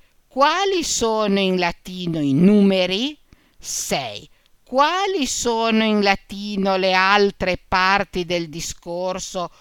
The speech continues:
oltre i nomina, i nomina adjectiva e i pronomina? Chiariamo ora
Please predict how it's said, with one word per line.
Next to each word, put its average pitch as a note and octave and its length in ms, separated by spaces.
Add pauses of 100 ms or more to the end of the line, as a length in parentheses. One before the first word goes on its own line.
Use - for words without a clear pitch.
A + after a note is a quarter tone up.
(260)
oltre A3+ 800
i G#3+ 160
nomina, F3+ 880 (280)
i A3 120
nomina A#3 720
adjectiva F3 1160 (160)
e G3 160
i D#3 260 (120)
pronomina? C3+ 960 (1200)
Chiariamo C4 680
ora F#3 380